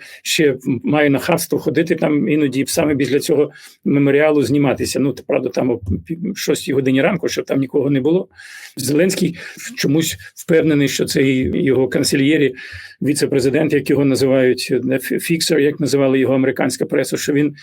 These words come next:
ефективний. В чому ж його ефективність? Він відповідав за російський на-, напрямок, і його абсолютно ввели в оману в-, росіяни. І, м,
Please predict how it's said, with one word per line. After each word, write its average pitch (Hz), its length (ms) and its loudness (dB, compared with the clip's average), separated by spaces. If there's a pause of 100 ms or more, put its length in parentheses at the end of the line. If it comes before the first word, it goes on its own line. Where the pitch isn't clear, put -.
(440)
ефективний. 135 560 0
В - 200 -4
чому 180 320 2
ж 160 100 0
його 160 140 4
ефективність? 143 840 -2
Він 170 260 0 (220)
відповідав 147 520 2
за 143 100 2
російський 160 440 0
на-, 147 200 2
напрямок, 170 540 2
і 156 60 0
його 147 180 4
абсолютно 170 580 0 (340)
ввели 156 440 2
в 143 100 0
оману 156 360 2
в-, 117 160 -6
росіяни. 139 840 2
І, 131 320 0
м, 135 600 -6